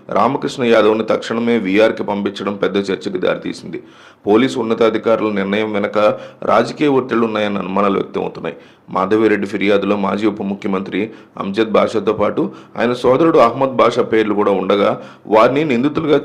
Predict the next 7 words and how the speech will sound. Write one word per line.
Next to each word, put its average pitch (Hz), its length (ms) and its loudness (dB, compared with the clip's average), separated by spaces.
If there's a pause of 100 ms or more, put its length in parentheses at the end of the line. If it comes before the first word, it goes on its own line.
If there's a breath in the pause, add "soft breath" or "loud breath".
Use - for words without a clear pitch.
చేర్చడమే 117 420 2
సీఐకి 113 480 0
సమస్యగా 107 460 -2
మారిందని 98 460 0
టీడీపీ 101 360 -4
వర్గాలు 92 320 0
చెప్తున్నాయి. - 420 -6